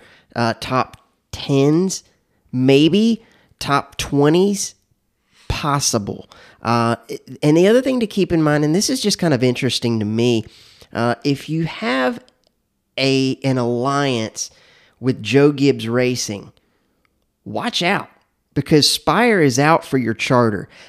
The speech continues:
Uh, I'm, I'm speaking specifically of twenty-three eleven Racing with Denny Hamlin, Michael Jordan, and Bubba Wallace, of course. Uh, but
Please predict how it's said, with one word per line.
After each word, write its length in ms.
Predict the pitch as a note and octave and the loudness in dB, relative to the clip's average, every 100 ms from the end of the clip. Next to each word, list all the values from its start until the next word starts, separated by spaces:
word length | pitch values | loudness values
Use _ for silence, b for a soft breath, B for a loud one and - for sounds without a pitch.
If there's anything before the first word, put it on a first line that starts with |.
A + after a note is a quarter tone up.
| B | B
Uh, 300 | A#2 A#2+ A2 - _ _ _ _ _ - | 0 0 -2 -6 _ _ _ _ _ -6
I'm, 200 | B2 B2+ | -4 -4
I'm 100 | B2 | -4
speaking 400 | G#2+ - C#3 A2+ | -2 0 0 -2
specifically 640 | A2 A#2 - C3+ B2 - A2+ | -6 -6 -2 -4 -4 -2 0
of 200 | A2 - - | -2 -6 -14
twenty-three 520 | - B2 A#2 A#2 A2+ | -2 0 0 2 2
eleven 380 | A2+ A2+ G#2+ G#2 | 4 2 0 0
Racing 440 | B2 C3+ - G#2+ | 2 2 0 -2
with 140 | G#2+ A2+ | -2 0
Denny 220 | A#2 A2 | 0 0
Hamlin, 440 | A2+ A2+ A2+ A2 B B B | 0 0 0 -4 B B B
Michael 320 | A2+ A#2 B2 | -2 -2 -2
Jordan, 340 | G#2 A2+ A2+ A2 | 0 2 2 0
and 120 | G#2+ | 0
Bubba 240 | A2 G#2 | 0 0
Wallace, 460 | G#2 C3 F3 D#3 - | 2 4 4 2 -2
of 140 | A2+ | -8
course. 400 | - A2 G#2+ - - B B B | -4 -2 0 -4 -14 B B B
Uh, 260 | A#2 A#2 A2 | 0 0 0
but 240 | B2+ C#3 | 2 2